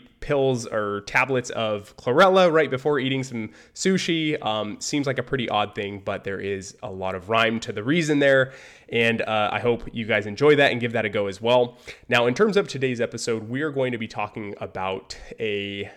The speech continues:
kind of about a quote that you're probably very familiar with. Sorry, I'm not sure who came up with this quote, but nonetheless, you've probably heard it before. And it goes, "You are the average of your five closest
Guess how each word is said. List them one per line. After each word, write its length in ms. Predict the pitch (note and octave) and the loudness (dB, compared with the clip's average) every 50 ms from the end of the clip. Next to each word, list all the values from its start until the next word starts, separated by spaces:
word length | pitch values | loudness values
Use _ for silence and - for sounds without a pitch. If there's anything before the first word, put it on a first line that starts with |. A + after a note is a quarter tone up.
| _ _ _ _ _ _ | _ _ _ _ _ _
kind 240 | - - - A3 B3 | -8 -4 0 2 4
of 80 | A#3 F3 | 4 4
about 340 | D3+ A#2+ C3 B2 B2+ A#2+ - | 2 2 0 0 -2 -2 -4
a 60 | B2 | -6
quote 680 | - - - - - B2+ B2 C3+ D#3 D#3+ - - - - - | -10 -12 -16 -10 -4 0 2 2 2 0 -2 -6 -12 -14 -10
that 300 | - - A2+ G#2 G2+ G2+ | -6 -2 -2 -2 -2 -4
you're 120 | G#2+ G#2+ | -8 -10
probably 520 | - - - F#3+ G3 F3+ E3 C#3 C3+ A#2+ | -10 -10 -10 -8 -8 -8 -6 -4 -4 -4
very 260 | A2 F#2 G#2 G#2+ A2 G#2+ | -4 -4 -4 -4 -4 -4
familiar 380 | - - G2+ G2+ G#2 G#2 G#2+ | -6 -8 -8 -6 -6 -6 -6
with. 240 | G#2+ A2 G#2+ G#2 - | -6 -6 -8 -8 -10
Sorry, 300 | - - A#2 G#2 G2+ G2 | -8 -6 -4 -2 -2 -2
I'm 80 | G2 G2 | -2 -4
not 180 | G2+ F#2 - | -4 -6 -6
sure 160 | - - G#2+ | -6 -8 -8
who 260 | G2+ A2 G#2 G2 F#2+ F#2 _ _ _ _ _ - | -8 -8 -10 -12 -14 -16 _ _ _ _ _ -10
came 220 | - B2+ B2+ C3 | -4 0 2 2
up 120 | C3+ B2 | 2 2
with 120 | - B2+ A#2 | 2 -2 -4
this 140 | A#2+ A2+ - | -4 -8 -6
quote, 340 | - - B2+ B2 A#2 - - - - - _ _ | -2 0 0 0 0 -4 -8 -20 -20 -20 _ _
but 280 | - A2 G#2 F#2+ - - | -6 -4 -4 -4 -2 0
nonetheless, 420 | C#3+ F3+ F#3 D#3+ D3 C#3 C3+ C3+ | 2 2 2 4 2 2 2 0
you've 140 | B2+ A2+ - | -2 -8 -6
probably 420 | - F3 D#3+ D3+ C3+ A#2+ A#2 A2+ G#2 | -2 -2 0 0 0 -2 -6 -6 -6
heard 180 | - A#2 A2 | -4 -4 -6
it 80 | F#2+ - | -6 -8
before. 480 | - - - G#2+ G2+ G2+ G2+ G2+ G2+ - - - - - _ - | -14 -14 -12 -8 -6 -6 -6 -6 -8 -10 -14 -20 -20 -20 _ -6
And 140 | - A#2 B2 | -4 -2 -2
it 40 | |
goes, 400 | A#2+ C#3 C3 C3 B2+ B2+ A2+ A2+ - - _ _ _ | 0 2 2 2 2 0 -2 -4 -10 -14 _ _ _
"You 480 | - A#2 B2 B2 C#3 F#3+ G#3+ A3+ G#3 - | -16 -14 -10 -6 -2 0 0 2 2 4
are 220 | - D3+ D#3 D#3+ | 4 4 4 4
the 240 | D3 C3+ C#3 C3 - | 2 0 -2 -4 -4
average 480 | - A2 A2+ G#2 A2 A2+ A2 G#2+ G#2 A2+ - | -4 -4 -4 -4 -2 -4 -4 -4 -6 -8 -10
of 180 | - A2+ G#2+ | -8 -8 -8
your 140 | A2+ G#2+ G#2 | -8 -10 -10
five 580 | - - - A2+ A2 G#2 G#2 G#2 G#2 G2+ G#2+ G#2+ _ _ | -10 -10 -8 -4 -2 0 0 0 -2 -4 -8 -14 _ _
closest 640 | - - - G#2+ G#2 G2+ - - G#2+ G2+ - - - | -12 -8 -6 -6 -6 -6 -6 -8 -8 -8 -10 -12 -16